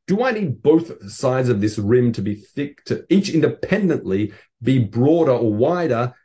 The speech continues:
than the space in between?" Now, why is that? Read Reb Chaim. He says, "Lo ba'ela be'iman she'omed b'chol tzad rabba ala parot." So each side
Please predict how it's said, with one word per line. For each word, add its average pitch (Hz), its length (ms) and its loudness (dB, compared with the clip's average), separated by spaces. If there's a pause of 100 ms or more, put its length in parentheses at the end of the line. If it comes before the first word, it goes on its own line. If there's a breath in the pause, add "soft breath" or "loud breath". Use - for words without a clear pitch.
than 123 220 -2
the 120 80 -4
space - 380 -10
in 95 80 -6
between?" - 420 -10
Now, 95 140 -4
why 131 200 0
is 135 120 -6
that? 92 160 -4
Read 120 160 0
Reb 104 220 -4
Chaim. 87 340 -12
He - 300 -12
says, 160 100 4
"Lo 285 140 0
ba'ela 208 360 -2
be'iman 180 380 -4
she'omed 180 720 -2
b'chol 170 440 -2
tzad 156 260 -8
rabba 135 220 -6
ala 127 260 -6
parot." 107 220 -6
So 143 120 -10
each 285 220 -6
side 185 420 -6